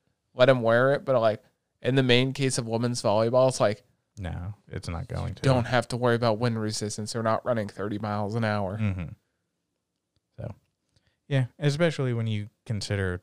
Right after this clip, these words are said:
Speaker 2: like, what regular women's volleyball is wearing. Of course, they're wem-, w-, still wearing, like, shorter shorts, but they're,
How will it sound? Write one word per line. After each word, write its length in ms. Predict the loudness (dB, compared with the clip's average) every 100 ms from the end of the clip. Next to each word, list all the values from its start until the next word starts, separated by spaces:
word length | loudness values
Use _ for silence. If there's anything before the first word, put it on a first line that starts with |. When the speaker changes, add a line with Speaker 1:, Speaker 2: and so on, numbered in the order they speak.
| -6
Speaker 2:
like, 160 | -6
what 220 | -2 -2 -2
regular 640 | -2 -2 0 -2 -2 -4
women's 400 | -6 -6 -6 -8
volleyball 520 | -4 -2 -2 -2 -4
is 140 | -6 -6
wearing. 260 | -6 -6 -12 -20
Of 100 | -2
course, 220 | -2 2
they're 140 | 2
wem-, 280 | 4 2 0
w-, 240 | -4 -8 -10
still 280 | -6 -2 0
wearing, 440 | 2 2 2 2
like, 180 | 0 -2
shorter 300 | -2 0 0
shorts, 440 | -2 -2 -2 -4 -10
but 240 | -6 -6 -8 _ _ _ _ _ _ _ _ _
they're, 180 | 0 0